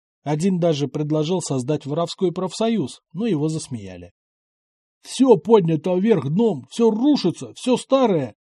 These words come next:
и нам надо революцию у себя сделать». «Та же эйфория», подумал Митя,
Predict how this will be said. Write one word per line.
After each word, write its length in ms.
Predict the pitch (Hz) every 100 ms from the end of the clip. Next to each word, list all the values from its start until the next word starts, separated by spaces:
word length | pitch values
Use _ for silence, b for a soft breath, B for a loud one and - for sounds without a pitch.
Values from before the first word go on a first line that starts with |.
| _ _
и 120 | 156 185
нам 280 | 285 302
надо 200 | 262 202
революцию 580 | 208 247 277 277 - 160
у 20 |
себя 280 | 156 196 208
сделать». 520 | 185 220 247 147 - _ _ _ _ _ _ _
«Та 280 | - 165 175
же 200 | 131 131 -
эйфория», 960 | 170 160 - 139 123 131 127 123 104 _ _ _
подумал 520 | 147 131 135 131 127 127
Митя, 480 | 165 185 170 143